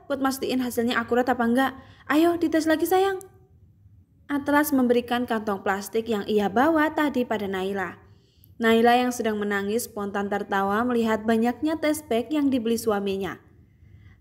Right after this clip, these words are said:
"Kamu ngapain beli test pack sebanyak ini? Mau jualan?" "Gak apa-apa,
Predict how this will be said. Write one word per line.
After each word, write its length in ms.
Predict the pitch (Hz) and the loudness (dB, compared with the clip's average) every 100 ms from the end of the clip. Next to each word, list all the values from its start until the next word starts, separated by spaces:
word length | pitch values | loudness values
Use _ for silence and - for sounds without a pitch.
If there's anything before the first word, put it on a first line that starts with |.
| - | -4
"Kamu 300 | 330 330 415 | 0 2 4
ngapain 500 | 330 302 262 247 370 | 2 4 4 4 0
beli 220 | 339 349 | 0 2
test 180 | 339 339 | 2 0
pack 140 | 330 294 | -2 -2
sebanyak 400 | 294 294 294 294 | 0 0 -2 -2
ini? 720 | 349 381 277 311 349 240 - - | -2 0 0 -2 -2 -4 -8 0
Mau 160 | 277 | 2
jualan?" 720 | 285 320 233 170 202 214 214 220 - - _ _ _ - _ - | 4 4 4 2 0 -2 -6 -12 -20 -20 _ _ _ -20 _ -8
"Gak 180 | 226 254 | -6 0
apa-apa, 460 | 240 208 - 247 | 0 0 0 2